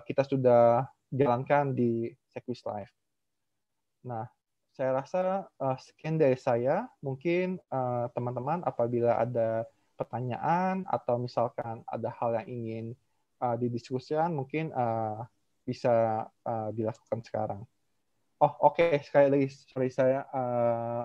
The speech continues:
ada yang kurang terakhir. Nah, ini adalah, eh, untuk future development. Nah, future development ini, eh, untuk teman-teman yang baru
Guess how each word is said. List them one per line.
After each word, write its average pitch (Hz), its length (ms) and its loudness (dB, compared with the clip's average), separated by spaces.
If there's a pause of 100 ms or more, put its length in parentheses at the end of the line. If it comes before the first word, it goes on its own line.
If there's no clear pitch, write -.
ada 120 240 2
yang 120 160 2
kurang 143 240 -4
terakhir. - 400 -2 (240)
Nah, 131 80 0
ini 180 160 2
adalah, 175 560 4
eh, 143 160 8
untuk 143 240 0
future 151 240 4
development. 131 640 4 (480)
Nah, 139 160 6 (160)
future 156 160 4
development 143 480 6
ini, 185 400 -2 (1300)
eh, 151 400 4 (320)
untuk 147 240 -2
teman-teman 147 400 2
yang 139 140 0 (340)
baru 139 320 8